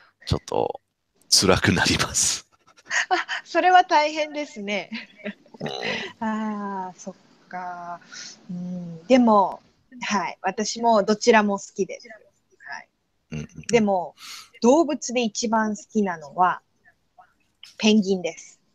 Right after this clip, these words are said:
Speaker 2: もう、
Speaker 1: ペンギン。
Speaker 2: かわいい。本当にかわいい。もう、
Speaker 1: うん。
Speaker 2: 食べたいぐらいかわいいです、ペンギン。
Speaker 1: うんうん。あの、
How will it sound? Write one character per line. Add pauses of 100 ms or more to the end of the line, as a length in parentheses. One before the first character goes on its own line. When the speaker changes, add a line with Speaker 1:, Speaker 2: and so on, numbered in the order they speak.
(380)
Speaker 2:
も
う、 (380)
Speaker 1:
ペ
ン
ギ
ン。
Speaker 2:
か
わ
い
い。 (440)
本 (200)
当
に
か
わ
い
い。 (540)
も
う、
Speaker 1:
う
ん。 (300)
Speaker 2:
食
べ
た
い
ぐ
ら
い
か
わ
い
い
で
す、 (260)
ペ
ン
ギ
ン。 (440)
Speaker 1:
う
ん (140)
う (180)
ん。 (1200)
あ
の、